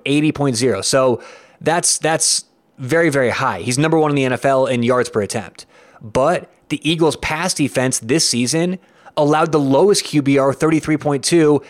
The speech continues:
and the third lowest yards per attempt, six point three, to opposing, uh, teams when they ran motion. So Philly's seen this all season long, and they do well at it. This is a fast defense. So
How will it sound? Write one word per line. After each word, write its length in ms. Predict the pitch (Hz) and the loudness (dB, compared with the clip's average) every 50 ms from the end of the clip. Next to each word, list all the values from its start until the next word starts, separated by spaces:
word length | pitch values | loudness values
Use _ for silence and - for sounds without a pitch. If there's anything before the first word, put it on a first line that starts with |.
| - _ | -10 _
and 140 | - 156 160 | -2 0 0
the 60 | 160 | -2
third 300 | 151 - - 160 180 180 | -2 0 0 2 2 4
lowest 280 | 165 165 165 160 135 - | 4 2 2 2 0 2
yards 220 | - 147 156 151 | 2 0 0 0
per 120 | - 143 135 | 0 -2 -2
attempt, 320 | 131 - - 165 160 - | 0 0 -4 -4 -4 -4
six 180 | - - 147 - | -4 -4 -4 -4
point 240 | - 160 151 135 - | -4 -4 -4 -4 -4
three, 420 | 123 123 131 139 156 170 170 - _ _ - _ _ - | -2 -2 0 0 -2 -4 -6 -10 _ _ -20 _ _ -4
to 160 | - 165 160 | 0 0 0
opposing, 800 | 151 160 - - 156 160 160 165 143 147 160 156 156 151 151 - - - | 2 0 -2 0 2 2 2 2 2 0 0 0 0 -2 -4 -6 -4 -2
uh, 240 | 139 135 127 123 120 | 0 0 2 0 0
teams 480 | 120 - - 147 143 147 160 165 127 | -2 -4 -4 -2 -2 -2 -2 -2 -2
when 140 | 139 147 143 | -2 -2 0
they 120 | 143 139 | 0 -2
ran 240 | 139 135 139 127 123 | 0 0 0 -2 0
motion. 480 | 117 117 120 131 - - 92 87 - _ _ _ _ _ - - - - _ | 0 0 0 0 -2 -4 -10 -12 -16 _ _ _ _ _ -20 -20 -20 -10 _
So 180 | - 202 185 - | 0 0 0 0
Philly's 400 | - - 180 208 220 220 196 - | 0 2 2 4 4 2 2 0
seen 200 | - 202 190 180 | 0 0 2 2
this 180 | 175 160 - | 0 2 2
all 100 | 175 165 | 0 0
season 300 | 156 - 160 147 135 143 | 2 0 0 0 0 0
long, 320 | 156 170 175 175 175 160 - - - - _ | 0 0 0 0 0 -2 -4 -8 -18 -14 _
and 140 | - 165 165 | -4 -2 0
they 100 | 175 185 | 0 0
do 180 | 175 - 196 196 | 0 2 0 2
well 260 | 165 170 175 190 202 | 2 0 0 0 0
at 100 | 202 170 | 0 0
it. 100 | 131 - | -2 -2
This 80 | 180 175 | -4 -4
is 80 | - | -2
a 40 | 220 | -4
fast 520 | - - - - 170 165 175 175 - 139 | -4 -4 -4 -2 -2 -2 -2 -2 -4 -2
defense. 480 | 127 135 175 175 - 113 95 90 - - | -2 -2 -2 -2 -4 -6 -8 -6 -6 -4
So 180 | - 175 131 | -4 -4 -4